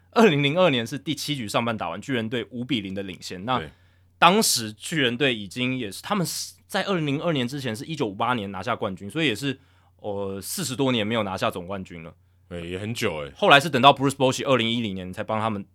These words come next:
Speaker 1: 解了这个冠军荒，这样子。
Speaker 2: 所以到现在 Dusty Baker 还是没有拿到冠军。
Speaker 1: 对。
Speaker 2: 至少到我们现在录音为止啊，搞不好你，呃，过一两个月后听，发现他已经拿冠军了。
Speaker 1: 对啊，所以那一场比赛对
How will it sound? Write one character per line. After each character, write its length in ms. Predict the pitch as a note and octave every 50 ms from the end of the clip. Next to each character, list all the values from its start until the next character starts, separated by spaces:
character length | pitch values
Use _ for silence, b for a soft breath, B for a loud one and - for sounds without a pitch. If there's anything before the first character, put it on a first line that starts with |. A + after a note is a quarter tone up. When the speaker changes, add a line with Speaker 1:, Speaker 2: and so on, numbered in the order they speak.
| _ _ _
Speaker 1:
解 260 | - - A#2 G#2 F2+
了 120 | E2+ F#2 G2
这 100 | - -
个 260 | F2+ G#2+ G#2 F#2+ F#2 F2+
冠 180 | - B2+ G#2+
军 220 | G2 F#2+ F#2+ F#2+ F2
荒， 220 | G2 F2+ E2 F2
这 80 | F2+ F#2+
样 40 |
子。 80 | E2+ C#3
Speaker 2:
所 0 |
以 120 | C3+ -
到 180 | - F3 D#3 C#3+
现 180 | C3+ D3 C3 A#2+
在 160 | A#2 A#2+ A2+
Dusty 300 | A#2 A#2 A2+ A2+ - A2
Baker 220 | G#2+ G#2+ G#2+ G#2
还 120 | F#2 F2 F#2
是 60 | G2+
没 100 | G2 F#2+
有 60 | F2
拿 140 | E2+ E2 D#2+
到 80 | E2
冠 180 | E2+ F2 D#2 D2+
军。 140 | C#2+ C2 B1 - _ _ _ _
Speaker 1:
对。 260 | F#3+ D#3+ A#2 F#2 - _
Speaker 2:
至 100 | - B2
少 100 | A#2+ A#2+
到 140 | G#2+ C3+ B2+
我 60 | A#2
们 120 | G#2 G#2+
现 80 | G#2+ B2+
在 60 | A#2+
录 160 | A#2 A#2+ A#2+
音 100 | A#2 A2
为 140 | G#2+ G2 F2
止 180 | F2 - D#2+ D2+
啊， 60 | D2
搞 100 | - A2
不 60 | A#2+
好 60 | C#3
你， 280 | C3+ A#2+ G#2+ G2 F#2 F2+ _ _ _ - _ _ _
呃， 280 | - E2+ E2+ E2+ E2+ F2
过 220 | - - B2+ A#2+ B2 - _
一 80 | C3 B2
两 120 | A#2 G2+
个 80 | G2+ G#2
月 80 | G#2+
后 120 | A2+ G#2+ G#2
听， 160 | A2 G#2+ G2+
发 100 | G2+ G2
现 100 | G2+ G2+
他 140 | F#2 G2 F#2+
已 20 |
经 120 | F#2 F2+
拿 100 | F2 D#2
冠 180 | D#2 - E2 D#2+
军 220 | D#2+ - C2 B1+
了。 60 | C2+ C#2
Speaker 1:
对 120 | D#3 C#3
啊， 220 | B2 A2+ A2 A2+ - _ _ _ _ _ _ _
所 180 | - - C4
以 60 | B3+
那 240 | G#3+ G3+ G#3+ B3+ B3+
一 40 | B3+
场 220 | - G3 F3+ F3+
比 160 | E3+ E3 B2 A#2
赛 140 | F#3+ F#3
对 320 | E3+ E3+ F#3+ E3+ D#3 C#3+